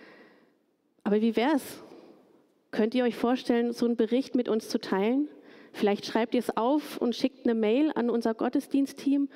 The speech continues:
oder ihr kommt persönlich auf mich zu nach dem Gottesdienst oder ihr zu Hause, ihr schickt eine kurze Videobotschaft.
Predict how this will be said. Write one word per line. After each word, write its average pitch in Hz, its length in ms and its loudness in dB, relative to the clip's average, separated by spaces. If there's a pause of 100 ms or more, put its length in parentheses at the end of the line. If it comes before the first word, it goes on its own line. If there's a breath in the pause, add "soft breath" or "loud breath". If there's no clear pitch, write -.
(300 loud breath)
oder 214 160 2
ihr 208 60 2
kommt 247 240 0
persönlich 247 480 0
auf 233 140 -2
mich 294 220 0
zu 285 180 -2
nach 277 180 2
dem 285 120 0
Gottesdienst 277 720 -2 (640 loud breath)
oder 208 160 0
ihr 233 140 2
zu 233 180 0
Hause, 254 280 2
ihr 240 80 0
schickt - 320 -2
eine 254 80 2
kurze 240 360 -2
Videobotschaft. 262 880 -2